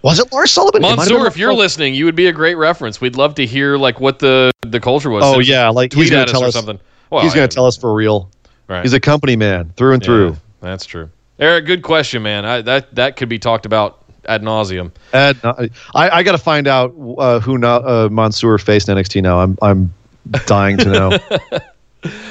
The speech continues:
Speaker 2: Uh,
Speaker 1: Uh,
Speaker 2: next up, we got, uh,
Speaker 1: don't even
Speaker 2: Leon-
Speaker 1: remember.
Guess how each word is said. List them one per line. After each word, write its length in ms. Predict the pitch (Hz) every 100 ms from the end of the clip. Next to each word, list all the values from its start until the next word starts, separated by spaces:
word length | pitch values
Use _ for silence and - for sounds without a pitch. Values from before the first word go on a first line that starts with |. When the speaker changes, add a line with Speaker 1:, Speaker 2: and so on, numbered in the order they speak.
| - -
Speaker 2:
Uh, 260 | 202 226 202
Speaker 1:
Uh, 60 | 196
Speaker 2:
next 260 | 226 -
up, 180 | 226 196
we 100 | 208
got, 380 | 196 196 190 190
uh, 260 | 180 175
Speaker 1:
don't 80 | 208
even 60 | 208
Speaker 2:
Leon- 80 | 185
Speaker 1:
remember. 220 | 160 156